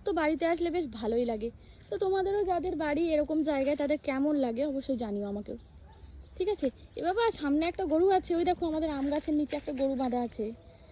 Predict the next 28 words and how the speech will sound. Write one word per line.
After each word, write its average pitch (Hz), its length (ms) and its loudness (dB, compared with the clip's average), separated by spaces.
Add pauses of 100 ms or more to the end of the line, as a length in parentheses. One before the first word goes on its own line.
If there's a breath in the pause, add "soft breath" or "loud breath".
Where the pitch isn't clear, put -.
(240 loud breath)
গরু 254 260 4
কি 294 80 -4
খাচ্ছে? 240 540 -4 (1200)
ঘাস 285 280 -2
খাচ্ছে। 240 340 -6 (840)
গরু, 277 240 6 (100)
যে 294 180 0
বলেছি 359 320 4
গরু 294 220 4
বাঁধা 359 260 4
আছে, 359 200 4
গরুটা 277 300 0
আবার 320 200 2
দেখছে, 262 360 2
দেখো 247 240 -4 (880)
মুখের 269 240 2
দিকে, 247 180 0
বলছে, 254 240 0
"কি 349 400 6
বলছে 381 400 4
রে 349 140 4
ওরে 302 160 6
বাবা 294 280 0
রে, 285 360 4
পড়ে 262 160 0
যাচ্ছি 269 340 -2
আমি 233 160 -2
নিজেই।" 220 340 -2